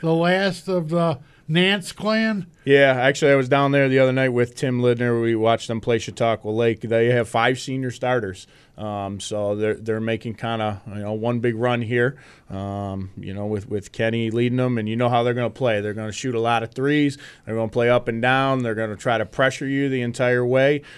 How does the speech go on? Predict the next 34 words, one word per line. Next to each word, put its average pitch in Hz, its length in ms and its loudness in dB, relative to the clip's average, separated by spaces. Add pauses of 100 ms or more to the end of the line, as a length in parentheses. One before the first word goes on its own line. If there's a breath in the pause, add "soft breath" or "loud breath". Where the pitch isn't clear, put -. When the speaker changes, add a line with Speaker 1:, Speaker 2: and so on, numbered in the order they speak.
(120)
Speaker 2:
Um, 117 260 -2
and 123 100 -2
that's 139 180 -2
gonna 151 240 -2
keep 160 280 -6
them 165 200 2
in 175 100 2
a 160 40 -2
bunch 139 260 -2
of 120 100 -4
ball 120 200 4
games. 110 280 -6
Even 127 140 -2
if 127 140 -6
they 131 140 -2
get 127 220 -2
down 131 300 0
early, 143 320 2
they 123 160 0
can 113 140 -12
come 113 260 -6
back 127 280 -2
on 123 160 -6
teams, 127 380 -6
and 113 80 -4
that's 120 180 -4
tough 117 200 -4
to 117 100 -10
prepare 120 460 -2
for. 135 340 0 (260 loud breath)
You - 60 -20
got 113 180 4
East 151 240 -2
Aurora, 131 540 4